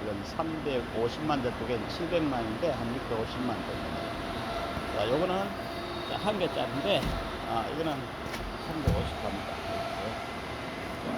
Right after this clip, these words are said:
이렇게. 많이 깎고 있죠. 자. 깎고 있죠.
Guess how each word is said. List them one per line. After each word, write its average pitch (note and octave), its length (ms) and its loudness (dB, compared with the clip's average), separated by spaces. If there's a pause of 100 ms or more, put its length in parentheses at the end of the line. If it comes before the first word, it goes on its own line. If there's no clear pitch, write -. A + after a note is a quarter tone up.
이렇게. G#2+ 300 0 (2000)
많이 G2 200 0
깎고 B2+ 240 -2
있죠. A#2 220 0 (240)
자. - 60 -4 (4000)
깎고 A#2 240 -2
있죠. - 180 -2